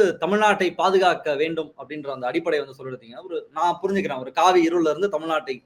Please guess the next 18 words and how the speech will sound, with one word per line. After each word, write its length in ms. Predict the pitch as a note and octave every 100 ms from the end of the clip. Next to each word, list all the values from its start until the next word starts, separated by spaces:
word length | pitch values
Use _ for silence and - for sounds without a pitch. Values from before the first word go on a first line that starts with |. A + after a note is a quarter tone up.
| _ _ -
பாதுகாக்கிற 460 | E3 F3+ E3 D#3 C#3
முயற்சியில 400 | D#3 D3+ D#3 A3 G#3+ -
திமுக 320 | G3 E3 D#3+
கூட்டணியில 320 | C#3 C#3 C#3
பயணம் 300 | C#3 D#3 C#3
செய்றோம் 280 | C3+ A#2+ A#2+
அப்படின்றத, 380 | A#2+ B2+ B2+ C#3+ D3+ A#2 - _ _ _
அஹ், 140 | C3 C3+
நான் 180 | D3+ F3
அண்டர்ஸ்டாண்ட் 320 | F#3+ G3 D#3+
பண்ணிக்கிறேன். 320 | C3 A#2+ C3+
ஆனா 200 | E3+ A#3 B3 F3
ஆதவ 300 | A3+ A#3 G#3+
அர்ஜுனா, 300 | F#3 F3+ F3 E3+
விஜய் 340 | D#3 E3 F#3 F3+ D#3+
அல்லது 240 | - D#3+ D#3+
சீமான் 460 | D#3+ F#3 F3 E3+ E3 _ _ _ -
அல்லது 260 | F#3+ G3+